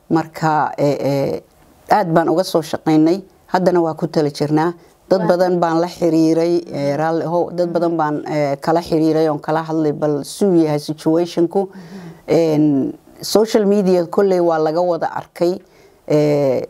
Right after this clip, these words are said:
Speaker 1: maxaan ku rahdaa, dhibaatadu intay la eg tahay. Dadka waxaad moodaa hadda aad in loogu wajahan yahay, maadaama Baar Dheere ugu weyn yahay meelaha dhibaatadu ka dhacday. Waxaad moodaa shacabkii iyo dadkii oo dhan inay ku wajahan yihiin,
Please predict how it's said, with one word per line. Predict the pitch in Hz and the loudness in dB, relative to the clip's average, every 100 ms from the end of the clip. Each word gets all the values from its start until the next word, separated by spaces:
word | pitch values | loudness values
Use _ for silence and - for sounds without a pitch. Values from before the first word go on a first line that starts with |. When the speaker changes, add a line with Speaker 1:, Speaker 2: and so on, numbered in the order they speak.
| - | -8
Speaker 1:
maxaan | 123 165 170 | -4 -2 0
ku | 165 | 0
rahdaa, | 156 151 143 135 | -2 -2 -2 -2
dhibaatadu | 160 156 151 - 175 160 | -2 -2 -2 -2 0 0
intay | 175 160 156 | -2 -2 -2
la | 151 | 0
eg | 151 - | -4 -6
tahay. | 156 131 127 - - - _ - - | -4 -4 -4 -12 -20 -20 _ -18 -2
Dadka | 185 220 - | 0 2 0
waxaad | 185 180 196 | 2 2 4
moodaa | 196 180 175 | 2 2 0
hadda | 175 180 175 175 | 0 0 0 0
aad | 226 220 - | 0 0 -2
in | - 196 | 0 2
loogu | 180 175 185 | 2 2 0
wajahan | 175 - 160 | -2 -4 0
yahay, | 170 156 | 0 2
maadaama | 156 156 175 165 | 0 0 0 0
Baar | 160 175 - | -2 -2 -2
Dheere | 160 156 | 0 0
ugu | 160 165 196 | 0 0 2
weyn | 190 160 151 | 4 4 2
yahay | 151 139 131 - - - - | -2 -6 -8 -18 -20 -12 0
meelaha | 160 175 185 | 2 2 0
dhibaatadu | 160 151 151 185 175 | 0 0 -2 -2 -4
ka | - | -4
dhacday. | 190 131 147 165 185 - _ _ | -4 -2 0 0 -2 -8 _ _
Waxaad | 147 165 | -2 0
moodaa | 175 160 160 160 | 2 2 0 0
shacabkii | 175 131 151 - 170 | 0 -2 -4 0 2
iyo | 156 | 2
dadkii | 156 165 - 170 | 0 -2 -2 -2
oo | |
dhan | 156 | 0
inay | 156 170 | 2 0
ku | 165 170 | 2 -2
wajahan | 156 165 156 | 0 -2 2
yihiin, | 151 151 160 147 | 2 4 2 2